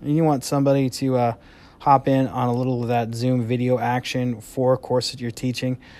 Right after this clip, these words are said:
specifically talking about climate and culture, this guy'd be happy to do that. That was fun. So, um, it's easy to get a hold of me.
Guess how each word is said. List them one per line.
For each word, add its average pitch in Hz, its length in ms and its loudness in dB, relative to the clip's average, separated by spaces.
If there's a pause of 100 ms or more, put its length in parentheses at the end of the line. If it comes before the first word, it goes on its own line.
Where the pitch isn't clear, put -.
(360)
specifically 123 640 -2
talking 131 460 2
about 123 440 2
climate 131 360 2
and 120 80 -2
culture, 131 500 0 (600)
this - 120 -14
guy'd 214 240 6
be 160 80 4
happy 151 300 4
to 117 100 0
do 127 220 2
that. 104 320 -6
That 135 120 -8
was 135 140 0
fun. 113 400 -2 (140)
So, 135 420 4 (100)
um, 127 440 2 (160)
it's - 120 -10
easy 135 140 0
to 131 60 2
get 123 100 0
a 117 40 0
hold 151 200 4
of 165 80 4
me. 170 220 2